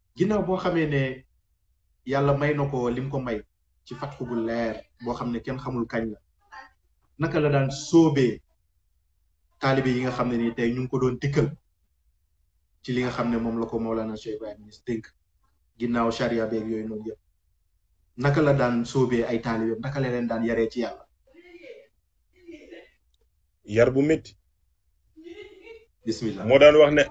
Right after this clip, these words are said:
Speaker 2: moo daan wax ne, "Habarakallah, kuñ naxut mënuloo naxe, kuñ yombalut mënuloo yombal."
Speaker 1: Mhm.
Speaker 2: Baye Modou Habib Touré ak Alaaji Birane Cissé ak Alaaji Jëbu ay mag leen.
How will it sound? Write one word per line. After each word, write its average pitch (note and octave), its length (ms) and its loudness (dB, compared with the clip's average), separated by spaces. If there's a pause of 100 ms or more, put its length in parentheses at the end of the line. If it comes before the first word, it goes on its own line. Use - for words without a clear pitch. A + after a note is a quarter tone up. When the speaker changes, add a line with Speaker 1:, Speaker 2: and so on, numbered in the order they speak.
Speaker 2:
moo C3 180 6
daan D3 160 8
wax D3 160 4
ne, D3 100 6
"Habarakallah, C3+ 720 6
kuñ D3 220 2
naxut D3 260 4
mënuloo C#3 420 8
naxe, A2+ 300 2 (140)
kuñ D3 180 2
yombalut C3+ 440 6
mënuloo C3 380 4
yombal." G#2 340 2 (2000)
Speaker 1:
Mhm. B2+ 200 0 (1800)
Speaker 2:
Baye B2+ 260 8
Modou D#3 280 8
Habib D3 340 4
Touré C#3+ 240 6 (180)
ak C3+ 220 2
Alaaji C#3+ 340 4
Birane C#3 340 8
Cissé C3 540 2
ak B2+ 220 -2
Alaaji C3 400 4
Jëbu A2+ 300 2 (240)
ay B2+ 160 4
mag B2+ 280 0
leen. G#2 200 2